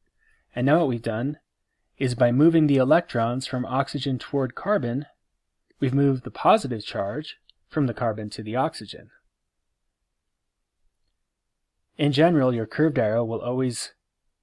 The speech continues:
begin on a lone pair and end on a sigma bond, creating a pi bond, and it's always a single curved arrow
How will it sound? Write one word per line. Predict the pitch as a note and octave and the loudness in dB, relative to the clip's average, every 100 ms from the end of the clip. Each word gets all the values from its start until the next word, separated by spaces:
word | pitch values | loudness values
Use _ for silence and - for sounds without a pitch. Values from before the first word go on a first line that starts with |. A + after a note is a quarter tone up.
| _ _ _ _ | _ _ _ _
begin | - B2 - F3 E3+ E3+ - | -6 -4 2 4 4 2 -2
on | B2 | -6
a | A2+ | -4
lone | A2 C#3+ F3+ E3 | -2 -2 0 -4
pair | - G#2 A#2+ D3 _ _ _ _ _ _ _ _ _ - | -6 -4 -4 -6 _ _ _ _ _ _ _ _ _ -6
and | B2 - | -6 -4
end | - D3+ D#3 | 0 2 4
on | D3 B2+ A#2 | 2 -4 -6
a | |
sigma | - F3+ D3 | -2 0 0
bond, | A2+ G#2+ G#2+ A2+ A2+ _ _ | 0 -2 -2 -8 -10 _ _
creating | - C3 B2+ | 4 4 4
a | A2+ | 0
pi | - B2 | 2 2
bond, | G2 F#2 A2+ C3 - - - - _ _ _ _ - | 2 -6 -12 -14 -6 -4 -4 -8 _ _ _ _ 4
and | C3 | 4
it's | B2+ | 4
always | - D3 D3 C3+ A#2+ - | 0 2 2 2 -2 -6
a | A#2 | -8
single | - D3+ C3 B2 | -4 0 0 -2
curved | - C3+ B2 - | -2 -2 -2 -4
arrow | B2 A2 G2 | -6 -6 -6